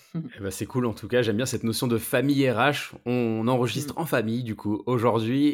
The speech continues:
Speaker 1: et j'aimerais bien qu'on aborde ce sujet justement d'un peu d'état des lieux R H, de revue de presse R H à travers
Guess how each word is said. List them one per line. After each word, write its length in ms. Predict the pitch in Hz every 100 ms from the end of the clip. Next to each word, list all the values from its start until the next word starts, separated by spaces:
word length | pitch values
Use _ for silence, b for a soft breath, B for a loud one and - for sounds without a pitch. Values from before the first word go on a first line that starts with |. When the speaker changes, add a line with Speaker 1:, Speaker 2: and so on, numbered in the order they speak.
| 117
Speaker 1:
et 160 | 123
j'aimerais 300 | 127 123 117
bien 160 | 120 165
qu'on 160 | - 107
aborde 340 | 104 139 131
ce 120 | 104
sujet 400 | 92 113 117 127
justement 400 | 98 - 107 110
d'un 100 | 87
peu 100 | 87
d'état 300 | 104 107 107
des 160 | 101 104
lieux 240 | 110 113
R 180 | 110 107
H, 240 | 113 117
de 120 | 92 95
revue 320 | 101 110 113
de 40 |
presse 280 | - 120 -
R 120 | 107
H 120 | 127 - B B
à 120 | -
travers 520 | 104 123 113 131 104